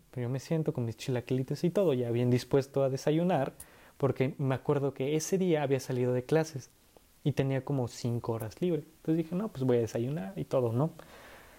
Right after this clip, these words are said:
Y pues yo ya me siento, ya pues para comenzar mi desayuno todo normal.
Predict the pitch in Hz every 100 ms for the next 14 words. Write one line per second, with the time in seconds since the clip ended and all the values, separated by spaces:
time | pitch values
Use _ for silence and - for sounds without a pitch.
0 | - - - - 185 190 185 185 185 185
1 | 190 - 156 - _ - 151 151 156 147
2 | 151 151 - 196 185 160 143 143 - _
3 | _ _ - 143 135 127 123 117 - -
4 | - 117 110 110 107 - 120 113 - 120
5 | 120 113 - 120 120 120 113 127 135 156
6 | 180 233 151